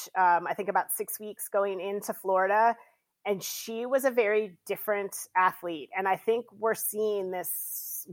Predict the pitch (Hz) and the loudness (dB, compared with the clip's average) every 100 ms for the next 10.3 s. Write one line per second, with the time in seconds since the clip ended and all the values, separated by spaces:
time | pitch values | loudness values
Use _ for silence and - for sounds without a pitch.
0 | 156 196 202 196 180 180 - 214 214 208 | 2 6 8 8 8 4 4 4 4 2
1 | 185 _ - 180 175 202 - 214 208 180 | 0 _ 4 6 6 4 0 -4 0 6
2 | 175 175 170 185 180 175 175 165 165 - | 8 8 4 -6 -4 -4 -2 -2 -4 -10
3 | _ _ _ - 233 233 226 185 190 180 | _ _ _ 2 2 4 0 -4 -2 0
4 | 165 156 156 - _ _ _ _ _ - | 0 -2 -6 -10 _ _ _ _ _ -6
5 | 208 247 214 220 262 294 247 185 - - | -4 -4 0 4 4 4 -2 -6 -16 -14
6 | - 226 220 208 208 175 185 196 226 240 | -6 -2 0 2 0 -2 -2 0 0 -2
7 | - - 190 202 - 180 160 - 220 240 | -4 2 4 2 -2 -4 -4 -2 -4 -4
8 | 247 247 247 277 285 339 339 _ _ _ | 2 4 4 2 2 2 -2 _ _ _
9 | - 208 202 202 202 - - 240 214 220 | 4 8 8 6 -2 -6 0 2 4 6
10 | 262 262 269 | 6 6 2